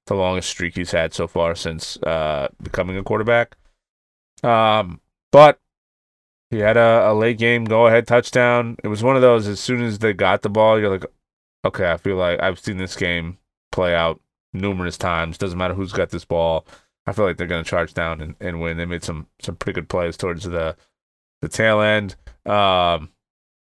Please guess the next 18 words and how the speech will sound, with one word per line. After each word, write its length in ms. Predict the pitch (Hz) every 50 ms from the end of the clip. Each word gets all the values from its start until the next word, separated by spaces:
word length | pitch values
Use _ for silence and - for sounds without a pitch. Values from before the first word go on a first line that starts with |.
| _ _ _ _ _ _ _ _ - - _ _ -
it's 120 | - -
his 140 | - 98 87
twelfth 560 | - - - - 101 95 98 104 101 - -
career 320 | - - - 104 104 104 107
go-ahead 540 | 95 101 92 95 98 101 104 107 107 113 113 _ _ _ _ _ _
in 120 | - 113 104
the 40 | 101
final 260 | - 117 110 110 110 110
two 100 | - 117
minutes, 360 | 110 113 117 120 113 - - -
which 220 | 95 85 - -
actually 300 | 90 90 - - - 87
breaks 320 | 82 92 90 87 87 -
the 100 | - -
tie 320 | 82 - - 90 87 85 85
he 160 | 90 90 85
had 260 | 80 82 82 85 87
with 280 | 87 87 87 85 -